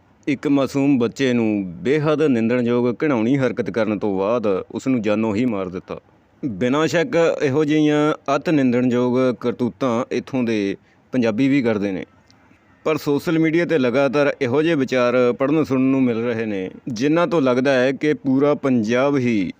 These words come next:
ਇਹਨਾਂ ਭਈਆਂ ਨੂੰ ਪੰਜਾਬ ਦੇ ਵਿੱਚੋਂ ਬਾਹਰ ਕੱਢਣ ਦੇ ਲਈ ਪੱਬਾਂ ਭਾਰ ਹੋਇਆ ਹੈ। ਇਹੋ ਜਿਹੇ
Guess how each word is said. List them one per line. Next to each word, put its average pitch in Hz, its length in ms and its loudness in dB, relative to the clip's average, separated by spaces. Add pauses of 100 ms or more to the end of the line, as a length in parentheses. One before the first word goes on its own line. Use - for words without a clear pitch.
(600)
ਇਹਨਾਂ 147 220 2
ਭਈਆਂ 135 400 2
ਨੂੰ 113 300 0
ਪੰਜਾਬ 127 380 0
ਦੇ 135 100 2
ਵਿੱਚੋਂ 131 260 -2
ਬਾਹਰ 117 320 0
ਕੱਢਣ 139 300 2
ਦੇ 127 100 0
ਲਈ 117 160 0 (100)
ਪੱਬਾਂ 127 260 -2
ਭਾਰ 123 180 0
ਹੋਇਆ 98 240 -2
ਹੈ। - 100 -10 (1200)
ਇਹੋ 156 300 2
ਜਿਹੇ 170 260 0